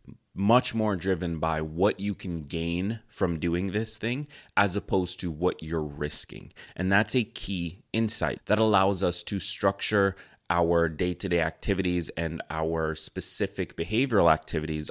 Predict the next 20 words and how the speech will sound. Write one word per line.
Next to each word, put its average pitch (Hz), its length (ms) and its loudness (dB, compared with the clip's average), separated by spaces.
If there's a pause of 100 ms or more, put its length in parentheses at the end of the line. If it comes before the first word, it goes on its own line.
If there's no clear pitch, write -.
around 85 540 2
rewards 85 800 2 (260)
as 92 240 0
opposed 85 640 -2
to 80 440 -4 (240)
any 101 200 0
other 95 180 4
tools 80 460 0
that 82 180 2
might 87 240 0
not 87 240 -4
focus - 640 -2
as 76 180 -2
much 78 460 -6
on 78 260 -2
what 80 240 -2
we 76 320 -10
gain, 73 400 -2
on 78 200 -6
what 85 260 0